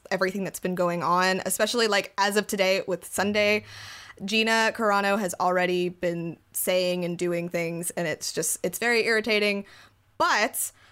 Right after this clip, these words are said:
we wanted to, um, recommend some links to you guys. So there is a fund going around called Trans Rights Are Human Rights, This Is the Way. Um, they have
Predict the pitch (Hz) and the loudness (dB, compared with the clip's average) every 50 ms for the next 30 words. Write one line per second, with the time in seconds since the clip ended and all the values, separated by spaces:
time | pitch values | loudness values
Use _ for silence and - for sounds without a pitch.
0 | - _ _ - 208 247 247 233 233 233 233 247 254 269 240 - - - 247 240 | -20 _ _ -4 0 0 0 2 2 2 2 2 0 0 -2 -4 -6 -4 -2 -2
1 | 240 233 226 233 226 - - 208 202 202 196 196 196 196 185 185 202 202 - 220 | 0 0 0 0 0 2 2 2 2 2 2 0 -2 -4 -2 -2 -2 -2 0 0
2 | 214 208 202 208 - 220 208 196 180 175 180 190 - - - - - 220 214 214 | 0 0 0 -2 -2 -2 -2 -2 -2 -4 -4 -6 -8 -8 -10 -8 -6 -4 -2 0
3 | 214 190 185 196 208 214 226 226 220 - - - 214 202 196 202 202 196 - 190 | 2 4 4 6 4 4 2 0 -2 -4 -4 0 0 0 2 4 2 2 4 2
4 | 202 202 208 196 196 - - 185 175 185 196 208 220 226 202 202 202 196 196 190 | 2 2 2 0 0 0 0 0 2 2 0 0 -2 0 0 0 0 0 0 2
5 | 185 185 180 180 180 180 185 190 - - 196 185 180 180 180 - - 269 254 247 | 2 2 2 2 0 -2 -2 -6 -4 -2 0 2 2 2 0 -2 0 2 2 2
6 | 262 269 - 240 226 214 233 226 - - - - 196 196 190 190 190 - 220 202 | 2 2 2 2 2 2 2 2 -2 -4 0 2 4 4 4 2 -2 -4 -2 -2
7 | 202 202 208 208 196 202 208 - - - 180 180 196 190 - 208 190 190 - 196 | 0 0 2 4 4 4 4 2 -2 -4 -2 -2 -2 -2 -2 -2 -4 -4 -2 -2
8 | 185 180 175 165 170 185 226 277 311 - - - 196 190 185 180 180 180 190 190 | -2 0 0 0 2 2 0 0 -2 -4 -4 -4 -2 -2 -2 -2 -2 0 0 0
9 | 196 196 196 208 202 202 202 202 196 | 0 -2 0 2 4 4 4 4 2